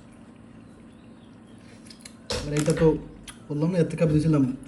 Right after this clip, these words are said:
পরে লোকেরা বলছিল যে, "ভাই, আর তিন প্লেট দিলে তিন প্লেট একা খেতে পারবো।" এত মজা হয়েছে।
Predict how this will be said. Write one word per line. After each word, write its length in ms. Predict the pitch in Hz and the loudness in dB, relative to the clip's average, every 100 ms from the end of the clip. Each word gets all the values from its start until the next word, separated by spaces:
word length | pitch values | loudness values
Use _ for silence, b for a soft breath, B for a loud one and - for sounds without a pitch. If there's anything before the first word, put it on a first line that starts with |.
| B B B B - | B B B B -4
পরে 140 | 151 | 2
লোকেরা 260 | 147 151 151 | 4 6 6
বলছিল 340 | 147 139 139 | 4 4 2
যে, 80 | 139 | 2
"ভাই, 220 | 135 143 131 - - - - - - - - | 2 2 0 -8 -18 -20 -20 -20 -20 -10 -6
আর 60 | 147 | -2
তিন 160 | 175 170 | 0 2
প্লেট 140 | 180 | 2
দিলে 200 | 156 156 | 2 0
তিন 140 | 156 151 | 0 -2
প্লেট 140 | 147 | -2
একা 140 | 135 | -2
খেতে 180 | 127 123 | -4 -4
পারবো।" 180 | 127 117 - - - B B B B B - | -4 -6 -10 -18 -20 B B B B B -10
এত 120 | - | -6
মজা 200 | 147 135 | -2 0
হয়েছে। 260 | 127 123 | -2 -4